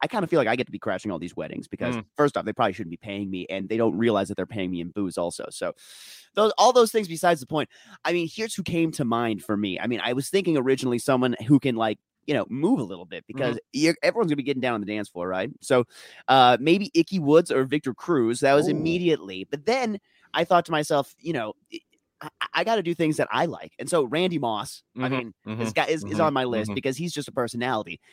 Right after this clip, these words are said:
Speaker 1: And then when I think to just, like, a personality, someone who's gonna be fun, someone I'm gonna enjoy having at the wedding, I think Shaq would be, like,
Speaker 2: Ooh.
Speaker 1: is, is God
Speaker 2: Wow.
Speaker 1: tier. Sha-, Shaq would be the most amazing person to crash your wedding. Now,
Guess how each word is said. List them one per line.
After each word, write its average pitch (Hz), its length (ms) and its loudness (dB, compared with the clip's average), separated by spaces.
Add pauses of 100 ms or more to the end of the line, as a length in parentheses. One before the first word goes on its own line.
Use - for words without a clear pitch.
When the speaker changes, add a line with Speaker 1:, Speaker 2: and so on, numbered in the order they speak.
(160)
Speaker 1:
And 156 100 -4
then 262 120 2
when 240 100 2
I 180 80 2
think 185 240 -4
to 165 80 -8
just, 151 220 -2
like, 139 240 -2
a 131 80 -6
personality, 139 500 -2
someone 160 160 -6
who's 151 80 -6
gonna 147 100 -4
be 123 120 -6
fun, 139 400 0
someone 147 220 -6
I'm 165 80 -2
gonna 151 120 0
enjoy 139 560 0
having 135 240 -2
at 131 60 -4
the - 80 -4
wedding, 117 340 -4 (400)
I 190 60 6
think 262 160 -2
Shaq - 480 0 (300)
would 151 120 0
be, 143 300 6
like, 123 280 4
Speaker 2:
Ooh. 87 480 0
Speaker 1:
is, 175 280 2
is 165 200 2
God 151 400 6
Speaker 2:
Wow. 85 320 6
Speaker 1:
tier. 127 220 2 (340)
Sha-, 214 220 4 (120)
Shaq 220 300 -2
would 220 100 0
be 190 260 -4
the 160 180 -4
most 175 300 2
amazing 160 520 0
person 143 280 2
to 123 40 -2
crash 123 260 2
your 131 80 2
wedding. 104 200 0
Now, 147 120 4